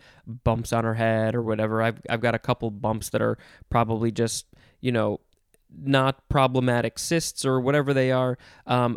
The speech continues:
but when I think of this, uh, especially this definition, I think of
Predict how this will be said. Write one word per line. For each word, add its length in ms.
but 420
when 220
I 160
think 240
of 80
this, 400
uh, 360
especially 500
this 260
definition, 680
I 380
think 300
of 300